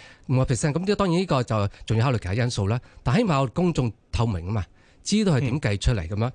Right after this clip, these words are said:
Speaker 1: 噉但係最低工資會唔會都有噉嘅，即係類似呢？即係話我每年計出嚟，比如話今年我係，呃，四十蚊，噉最終係咪真係四十呢？會唔會四十一定三十九呢？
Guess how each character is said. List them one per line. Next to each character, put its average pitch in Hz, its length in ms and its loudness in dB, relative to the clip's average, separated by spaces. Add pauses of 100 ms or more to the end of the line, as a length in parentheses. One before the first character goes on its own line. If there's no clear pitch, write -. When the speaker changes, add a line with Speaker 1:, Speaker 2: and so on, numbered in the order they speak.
(160)
Speaker 1:
噉 240 160 0
但 143 180 2
係 127 80 -2 (200)
最 147 100 2
低 190 80 0
工 208 80 0
資 202 180 -2
會 139 100 2
唔 104 40 0
會 123 80 -2
都 226 140 0
有 123 200 0
噉 151 300 0
嘅， 120 240 2
即 165 160 -4 (160)
係 110 40 0
類 101 260 -2
似 127 80 0
呢？ 143 80 0
即 196 100 -2
係 165 40 0
話 110 140 -2 (200)
我 135 60 0
每 135 100 2
年 98 160 0
計 123 160 -2
出 170 100 -2
嚟， 92 240 -2
比 151 80 -2
如 160 80 2
話 104 80 0
今 143 160 -2
年 143 140 2
我 107 200 2
係， 98 140 -2 (280)
呃， 95 220 -2
四 - 400 -2
十 113 120 -2
蚊， 135 200 0 (160)
噉 220 140 -2
最 170 140 2
終 202 120 0
係 175 40 0
咪 117 100 0
真 175 160 0
係 110 40 -2
四 117 160 0
十 110 120 -4
呢？ 139 160 -2 (380)
會 131 80 2
唔 - 20 4
會 120 80 2
四 127 160 0
十 120 80 2
一 160 100 0 (120)
定 104 100 0
三 147 200 -2
十 101 100 -2
九 95 180 -4
呢？ 127 100 0